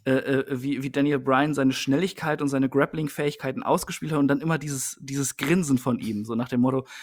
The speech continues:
„Du ka-, du kannst drei Meter größer sein als ich, Alter, ich bin halt der bessere Wrestler von uns beiden.“ Ähm, dadurch war halt auch einfach direkt diese Intensität da. Du, obwohl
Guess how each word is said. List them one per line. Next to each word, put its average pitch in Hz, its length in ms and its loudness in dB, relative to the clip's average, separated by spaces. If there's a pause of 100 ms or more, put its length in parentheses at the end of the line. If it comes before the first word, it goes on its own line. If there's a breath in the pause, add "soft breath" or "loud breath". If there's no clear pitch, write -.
(100)
„Du 123 80 -6
ka-, 151 240 0
du 143 100 -6
kannst - 380 -2 (100)
drei 160 240 0
Meter 156 260 2
größer 131 360 2
sein 120 180 0
als 117 200 -2
ich, - 200 -10
Alter, 120 220 0
ich - 160 -8
bin 143 120 -2
halt 147 120 -4
der 135 80 -4
bessere 143 320 -2
Wrestler 135 340 0
von 98 180 -10
uns 101 200 -12
beiden.“ 90 420 -10 (800)
Ähm, 123 460 0 (480)
dadurch 175 260 2
war 165 140 0
halt 180 160 -2
auch 156 160 -4
einfach 156 440 -6 (120)
direkt 147 400 -6
diese 151 180 -6
Intensität 151 800 -6
da. 92 200 -2
Du, 113 280 -2 (320 loud breath)
obwohl 151 520 0